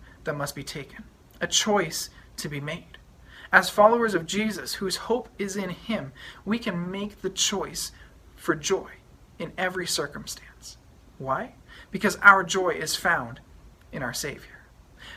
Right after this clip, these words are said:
When we choose to follow Jesus, a result of that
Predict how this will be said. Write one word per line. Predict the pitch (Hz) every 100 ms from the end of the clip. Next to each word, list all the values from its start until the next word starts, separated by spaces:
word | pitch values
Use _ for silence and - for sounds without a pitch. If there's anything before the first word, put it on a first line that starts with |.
| -
When | 190 196
we | 233 233
choose | - 240 226
to | 185
follow | - 185 175 151
Jesus, | 170 175 160 156
a | -
result | 160 156 165 196 202 - - - - -
of | 160 160
that | 127 117 -